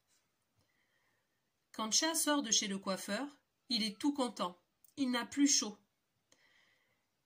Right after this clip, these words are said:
Mais qui voilà ? » dit papa. « Je te reconnais, toi.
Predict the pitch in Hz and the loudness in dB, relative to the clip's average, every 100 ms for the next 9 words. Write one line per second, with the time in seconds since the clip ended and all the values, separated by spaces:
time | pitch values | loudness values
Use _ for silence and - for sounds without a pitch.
0 | _ _ 254 311 - 370 370 381 370 392 | _ _ 2 2 2 0 0 2 4 2
1 | 359 294 311 294 302 302 294 208 214 240 | -2 0 2 2 2 0 -2 -4 -2 -2
2 | 208 233 254 330 392 480 466 403 | -2 0 0 0 -2 -2 -4 -2